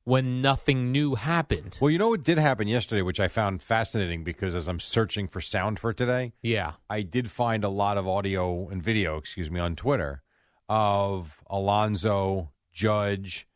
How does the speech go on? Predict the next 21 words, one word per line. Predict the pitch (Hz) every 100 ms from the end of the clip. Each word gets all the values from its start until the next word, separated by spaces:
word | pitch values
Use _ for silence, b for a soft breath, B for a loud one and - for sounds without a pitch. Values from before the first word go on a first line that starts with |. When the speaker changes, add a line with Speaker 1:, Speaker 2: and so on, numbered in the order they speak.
| _ _ -
Speaker 2:
other | 113 123 120
players | - 107 104 101 101 95 - -
Speaker 1:
Gerrit | 127 113 -
Cole. | 127 110 104 104
Speaker 2:
that | 113 107 117 117
are, | 117 110 107 104 107 107
yeah, | 113
I | 117
didn't | 123 131
find | 98 107 85
him. | 78 71 _ _ _ -
I'm | 101
sure | 92 117
it's | 76
there, | 87 85
but | 80
I | 87
didn't | 85
find | 85 85 80
him. | 73 - _ _ _ _ _ - - - 143
They've | 117 139 127